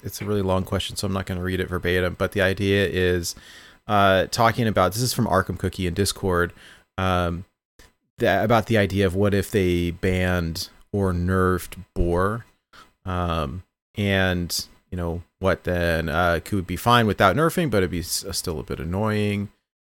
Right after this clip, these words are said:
Um, and, you know, what's going on with the, with the charge cards in general. And it was funny to me because we saw, those of us who've been around for a long time, I remember when Leroy got Hall of Famed, uh,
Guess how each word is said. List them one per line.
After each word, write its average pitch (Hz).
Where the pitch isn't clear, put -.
Um, 85
and, 92
you 101
know, 87
what's 127
going 117
on 104
with 92
the, 87
with 104
the 92
charge 90
cards 87
in 73
general. 98
And 170
it 202
was 202
funny 175
to -
me 117
because 107
we 113
saw, 117
those 104
of 110
us 104
who've -
been 92
around 85
for 92
a 85
long 82
time, 85
I 95
remember 98
when 87
Leroy 95
got 92
Hall 90
of 87
Famed, 120
uh, 78